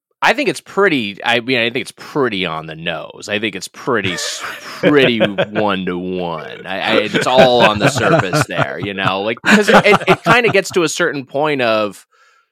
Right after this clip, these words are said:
Speaker 1: you know, at the time there was a, there was, College Humor was doing the same sort of shit, and they, they'd come out with, I think, Mitt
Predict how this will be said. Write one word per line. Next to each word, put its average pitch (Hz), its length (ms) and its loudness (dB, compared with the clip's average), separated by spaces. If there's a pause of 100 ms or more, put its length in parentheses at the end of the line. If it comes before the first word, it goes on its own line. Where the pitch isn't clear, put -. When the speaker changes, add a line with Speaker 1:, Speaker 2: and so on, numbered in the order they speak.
Speaker 1:
you 185 80 4
know, 214 80 8
at 202 40 0
the 220 60 4
time 202 280 0
there 196 100 0
was 202 160 0
a, 165 140 -4
there 151 180 -4
was, 170 100 -4 (120)
College 160 340 0
Humor 156 240 -4
was 139 100 -4
doing 139 160 -4
the 123 60 -6
same 123 260 -4
sort 127 240 -6
of 104 80 -6
shit, 113 380 -2
and 117 120 -6
they, 117 140 0
they'd 131 340 -2
come 131 140 -4
out 127 140 2
with, 117 120 -4
I 110 80 2
think, 104 200 -8
Mitt 110 180 -6